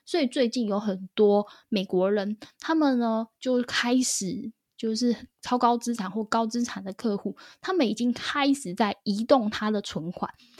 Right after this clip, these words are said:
因为他想要就是二十五万美金的保障嘛，是每一个账户。所以比如说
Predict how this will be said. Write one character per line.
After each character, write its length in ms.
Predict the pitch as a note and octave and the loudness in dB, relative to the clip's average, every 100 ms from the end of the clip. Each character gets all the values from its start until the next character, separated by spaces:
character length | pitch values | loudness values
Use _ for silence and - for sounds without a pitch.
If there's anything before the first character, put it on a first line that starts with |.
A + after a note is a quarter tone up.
| - - | -12 2
因 120 | F4 | 6
为 80 | E4+ | 6
他 180 | C#4 C#4+ | 6 4
想 240 | C#4 G3 | 2 2
要 160 | A3 G#3+ | 2 2
就 200 | - A3 | 0 -2
是 100 | - | 2
二 100 | A#3+ | 2
十 180 | - F#3 | 2 2
五 80 | F3+ | 4
万 160 | G#3 | 4
美 160 | F#3+ C#3 | 2 -4
金 160 | - | -4
的 60 | F#3+ | -4
保 180 | - - | -4 -8
障 160 | - G#3 | -6 -6
嘛， 120 | - | -6
是 140 | - A#3+ | -4 0
每 220 | A3+ E3+ | 2 0
一 100 | G3 | 2
个 140 | G3+ | 2
账 240 | F#3+ G#3+ F#3 | 2 -2 -4
户。 180 | G#3+ | -6
所 180 | G#3 D4 | 2 4
以 160 | C4 A3+ | 6 4
比 120 | - | 2
如 140 | G#3 A3+ | 0 2
说 240 | - | 0